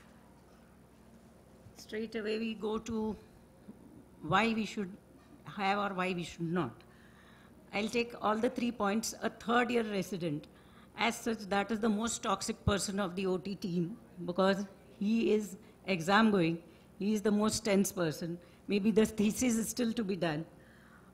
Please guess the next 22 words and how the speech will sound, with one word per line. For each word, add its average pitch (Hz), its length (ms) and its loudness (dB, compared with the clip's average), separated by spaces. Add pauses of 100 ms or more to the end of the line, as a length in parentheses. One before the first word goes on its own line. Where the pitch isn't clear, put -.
and 208 380 4 (220)
actually 220 400 4
is 202 120 4
still 208 200 -4
not 190 360 0
certified 175 560 -2
or 165 80 0
qualified 143 580 -6 (520)
to 214 100 -2
be 214 320 0 (500)
doing 202 280 4
a 208 80 0
surgery. 190 600 -4 (460)
It 202 140 -2
is 233 120 4
like 220 300 2 (640)
driving 208 400 2
a 208 100 2
vehicle 190 440 -2
without 190 380 0
a 202 40 -2
license 165 720 -4